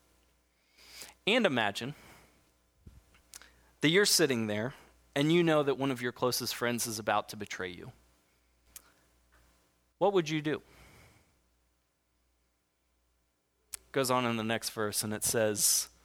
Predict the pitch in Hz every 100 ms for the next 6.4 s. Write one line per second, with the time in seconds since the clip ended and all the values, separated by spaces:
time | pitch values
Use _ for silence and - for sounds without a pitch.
0 | _ _ _ _ - - - 113 98 -
1 | - - - - - _ _ _ _ _
2 | _ _ - _ - - 120 - - 113
3 | - 107 101 110 113 113 - 104 95 120
4 | _ _ _ - - _ _ _ _ _
5 | _ _ _ _ _ _ _ _ _ _
6 | - - 160 117